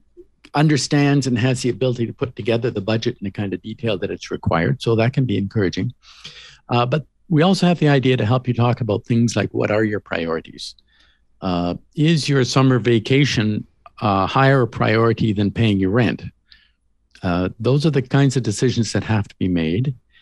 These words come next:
And, and once you sort of get your priority and you, you realize, "Well,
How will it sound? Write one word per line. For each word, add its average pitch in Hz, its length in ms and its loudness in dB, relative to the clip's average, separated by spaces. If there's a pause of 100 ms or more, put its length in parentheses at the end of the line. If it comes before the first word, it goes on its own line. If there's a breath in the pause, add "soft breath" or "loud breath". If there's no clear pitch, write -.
(480 soft breath)
And, 147 280 2
and 156 200 4
once 220 300 4
you 214 80 4
sort 170 260 2
of 135 80 0
get 151 180 0
your 147 140 0
priority 117 540 2
and 113 80 2
you, 107 260 0
you 123 200 4
realize, 113 420 2
"Well, 113 280 -2